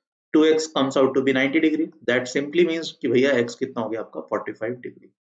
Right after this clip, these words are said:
which has to be true, है ना, if the question is correct। तो इस question का answer आ जाता है फ़ोर्टी फ़ाइव degree and that is very,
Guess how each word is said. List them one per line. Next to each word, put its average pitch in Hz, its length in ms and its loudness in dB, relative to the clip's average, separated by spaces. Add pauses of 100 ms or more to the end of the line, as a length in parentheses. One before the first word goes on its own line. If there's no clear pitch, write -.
(880)
which 127 300 0
has 131 260 0
to 156 100 2
be 156 80 2
true, 139 200 -6 (180)
है 117 40 -10
ना, 110 140 -14 (260)
if 120 80 -2
the 139 100 2
question 120 300 2
is 131 160 0
correct। - 360 -10 (640)
तो 151 140 6
इस 185 120 4
question 160 340 0
का 156 80 -2
answer 143 240 2
आ 131 60 6
जाता 127 160 2
है 147 60 -2
फ़ोर्टी 117 200 0
फ़ाइव 151 140 0
degree 175 240 0
and 117 220 -2
that 147 200 2
is 180 140 -2 (540)
very, 120 200 2